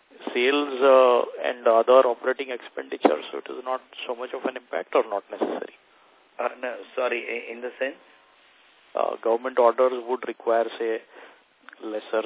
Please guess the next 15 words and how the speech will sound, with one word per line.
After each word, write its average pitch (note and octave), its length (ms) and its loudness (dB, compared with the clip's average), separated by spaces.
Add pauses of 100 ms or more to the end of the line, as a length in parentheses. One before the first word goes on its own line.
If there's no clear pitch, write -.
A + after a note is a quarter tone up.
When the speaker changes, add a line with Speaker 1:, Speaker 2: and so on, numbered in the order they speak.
(140)
Speaker 1:
sales G#2+ 400 -2
or G#2+ 160 0
lesser A2 400 -6
Speaker 2:
Yes, E3+ 220 4 (180)
uh, B2+ 300 0
no, D3 100 -4
Speaker 1:
monitoring - 60 -8
in A#2+ 40 -4
Speaker 2:
government, D#3 540 0
Speaker 1:
terms - 40 -12
of A#2+ 100 -2
Speaker 2:
uh, C3+ 300 10
Speaker 1:
selling B2 160 4
and C3 160 -2
distribution B2+ 580 -2